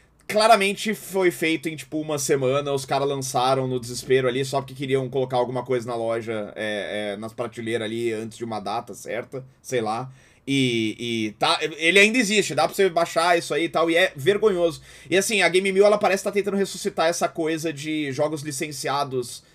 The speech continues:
dos anos dois mil, em que eles pegam uma marca e apostam simplesmente na força dessa marca pra vender, bota qualquer estúdio pra desenvolver em um prazo absurdo de apertado. E não importa o que sair, porque ano que vem eles vão ter um outro jogo licenciado de uma outra marca que ninguém vai associar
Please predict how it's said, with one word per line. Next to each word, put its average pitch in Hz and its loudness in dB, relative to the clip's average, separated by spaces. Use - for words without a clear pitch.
dos 131 -4
anos 127 -2
dois 120 2
mil, 143 4
em 143 -6
que 151 0
eles 151 -2
pegam 202 4
uma 202 0
marca 262 2
e 226 0
apostam 214 2
simplesmente 214 -4
na 196 -2
força 185 -4
dessa 180 -4
marca 160 -2
pra 160 -2
vender, 160 -4
bota 190 2
qualquer 190 2
estúdio 208 -4
pra 185 0
desenvolver 165 0
em 175 -6
um 170 -8
prazo 156 -2
absurdo 185 -2
de 175 -2
apertado. 165 -2
E 143 0
não 208 -2
importa 294 2
o - -14
que - -8
sair, 269 0
porque - -4
ano 226 0
que 214 -6
vem 214 -4
eles 226 -2
vão 220 -4
ter 214 0
um 208 0
outro 196 -2
jogo 190 0
licenciado 175 -2
de 170 -6
uma 175 -4
outra 170 0
marca 151 -2
que 165 -12
ninguém 160 -6
vai 160 0
associar 143 -4